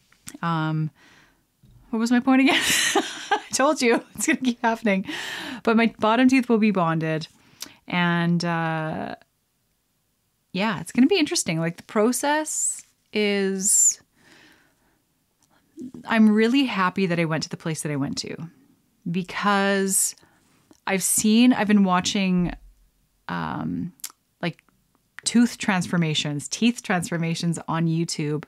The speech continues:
constantly. People's veneer journey, people's bonding journey. And I've seen a lot of people that get veneers,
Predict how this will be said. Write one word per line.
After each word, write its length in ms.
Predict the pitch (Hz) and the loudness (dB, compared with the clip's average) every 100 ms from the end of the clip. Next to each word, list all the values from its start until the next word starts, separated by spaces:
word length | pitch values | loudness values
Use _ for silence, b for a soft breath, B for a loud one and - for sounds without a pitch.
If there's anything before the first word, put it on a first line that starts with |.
| - | -16
constantly. 800 | - 147 - - - 139 - - B B B - | -8 -8 -6 -8 -8 -8 -10 -14 B B B -10
People's 340 | 180 185 180 | -6 -4 -2
veneer 400 | 185 208 240 254 | 2 4 4 4
journey, 460 | 220 180 147 139 135 | 0 -4 -4 -4 -6
people's 720 | 151 151 165 165 160 165 - - 185 _ - | -10 -8 -6 -4 -6 -10 -16 -18 -18 _ -6
bonding 560 | 180 214 240 240 220 190 | 0 2 6 6 6 4
journey. 500 | 165 160 160 156 147 B B B B B B - | 0 -2 -2 -6 -8 B B B B B B -4
And 360 | 196 190 190 | 0 2 0
I've 180 | - 185 | 0 0
seen 580 | - - 214 247 294 339 320 - _ _ - | 0 2 6 6 6 4 0 -4 _ _ -2
a 60 | |
lot 180 | 196 185 | 0 0
of 80 | 190 | 0
people 600 | 208 202 196 185 180 - - _ _ | -2 0 2 2 0 -4 -10 _ _
that 340 | 185 175 170 | -4 -4 -2
get 180 | 180 - | -4 -4
veneers, 920 | 175 175 170 170 160 156 160 - - | 0 2 2 0 0 -2 -4 -4 -6